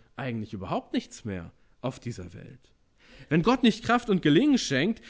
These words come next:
dann ist es gänzlich unmöglich, auch zum Beispiel, dass meinen Ge-, mein Gehirn jetzt einen Gedanken formuliert und, ähm, den weitergibt, sodass mein Mund die richtigen Laute formt, dass da ein gut verständlicher Satz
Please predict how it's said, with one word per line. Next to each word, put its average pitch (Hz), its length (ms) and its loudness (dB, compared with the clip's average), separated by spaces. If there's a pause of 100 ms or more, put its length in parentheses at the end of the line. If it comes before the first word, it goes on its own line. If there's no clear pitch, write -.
(120)
dann 214 160 4
ist 247 140 2
es 185 140 -4
gänzlich 220 460 -2
unmöglich, 156 680 -2
auch 190 160 -2
zum 160 220 -2
Beispiel, 165 400 -4
dass 147 180 -4
meinen 151 300 0
Ge-, 127 180 -2
mein 147 260 0
Gehirn 170 380 2
jetzt 151 180 -2
einen 143 200 -2
Gedanken 160 460 -4
formuliert 131 880 0 (440)
und, 160 420 0 (200)
ähm, 151 380 2 (160)
den 131 180 2
weitergibt, 214 640 0
sodass 151 400 -2 (140)
mein 131 220 2
Mund 185 260 2
die 165 80 2
richtigen 123 400 -2
Laute 127 460 0
formt, 160 440 -4
dass 139 200 -6
da 135 180 -4
ein 127 260 0 (240)
gut 175 160 -4
verständlicher 135 720 -4
Satz 202 420 -8